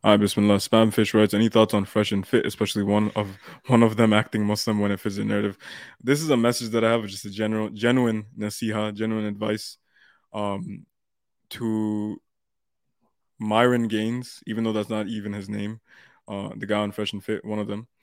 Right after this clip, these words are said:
and to, uh, Andrew Tate. A lot of these people have been noticing that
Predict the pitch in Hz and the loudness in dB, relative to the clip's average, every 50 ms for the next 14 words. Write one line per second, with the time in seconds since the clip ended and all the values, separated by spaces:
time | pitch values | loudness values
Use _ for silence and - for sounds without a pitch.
0 | _ _ - - - - _ _ _ _ _ - 101 101 101 104 101 - - - | _ _ -20 -20 -20 -20 _ _ _ _ _ -8 -6 -6 -6 -6 -8 -12 -14 -12
1 | - 107 104 104 101 104 107 107 104 107 107 107 104 - - _ _ _ _ _ | -10 -8 -8 -6 -6 -6 -8 -8 -8 -8 -8 -10 -10 -12 -16 _ _ _ _ _
2 | _ _ _ - 107 107 104 104 104 - - 156 156 151 139 - _ _ _ _ | _ _ _ -8 -6 -6 -6 -8 -6 -2 2 4 4 4 2 0 _ _ _ _
3 | _ _ _ _ _ _ _ _ _ _ _ _ - - - - 113 120 135 143 | _ _ _ _ _ _ _ _ _ _ _ _ -20 -18 -8 0 4 4 4 4
4 | 131 127 117 110 - 127 113 - 117 110 101 104 104 104 107 104 104 101 - 107 | 4 2 0 -2 -2 -6 -6 -4 -4 -4 -4 -4 -4 -4 -4 -4 -4 -6 -8 -8
5 | 104 101 104 - - | -6 -6 -6 -6 -8